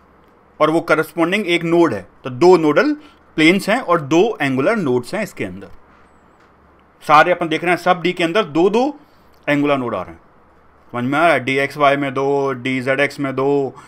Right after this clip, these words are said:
ठीक है, डी अपने पास वाई जेड में दो,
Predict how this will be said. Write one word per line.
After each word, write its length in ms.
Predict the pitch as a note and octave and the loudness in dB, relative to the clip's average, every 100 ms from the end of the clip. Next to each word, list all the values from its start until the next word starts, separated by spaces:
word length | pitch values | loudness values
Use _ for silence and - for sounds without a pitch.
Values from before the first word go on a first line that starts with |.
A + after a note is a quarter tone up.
| - _ | -20 _
ठीक 140 | B2+ C#3+ | -6 -2
है, 220 | C#3 A#2 - _ B2 | -2 -4 -14 _ -6
डी 480 | C3+ C#3 C#3 B2+ - | -4 0 -2 -4 -10
अपने 200 | B2+ D3 | -10 -6
पास 360 | C3 C3 C3 B2+ | 2 4 4 2
वाई 520 | D3 C3+ B2 C3 C3+ D3 | -2 -2 2 4 4 4
जेड 200 | C#3+ C#3 | 0 -2
में 180 | C#3+ | -4
दो, 400 | C#3 C#3+ C#3 B2+ | 0 0 0 -4